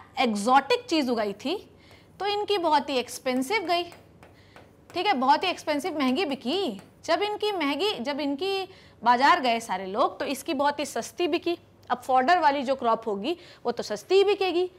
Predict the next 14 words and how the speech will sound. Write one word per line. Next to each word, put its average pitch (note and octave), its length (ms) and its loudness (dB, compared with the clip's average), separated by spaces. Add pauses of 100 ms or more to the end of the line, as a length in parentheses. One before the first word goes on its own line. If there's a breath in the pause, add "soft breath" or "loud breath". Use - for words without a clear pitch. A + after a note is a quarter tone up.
(380 loud breath)
अब F4+ 180 4
ये G#4 220 4
जो G#4+ 260 -2
एक्सपेंसिव F#4 720 -2
जो C4 160 2
है A3+ 280 -4 (220)
भाई, D#4 300 0
इनकी E4 300 0
जो D#4+ 120 0
है E4 280 -2
बड़ी C4 220 0
ही D#4+ 120 -2
एक्सपेंसिव D4 580 -4
बिकी। F4 300 -4